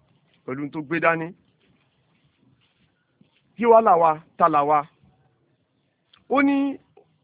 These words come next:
"Wa laqad ukhi-,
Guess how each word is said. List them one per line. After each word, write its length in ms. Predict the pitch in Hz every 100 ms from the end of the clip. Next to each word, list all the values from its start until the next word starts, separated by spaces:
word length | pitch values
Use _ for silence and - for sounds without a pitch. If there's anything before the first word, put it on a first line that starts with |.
| -
"Wa 300 | 151 226 294
laqad 500 | 262 214 - 185 170 _ _ _ _ _ _ _ _ _ _ _ _ _ _ _ -
ukhi-, 540 | 202 190 269 277 269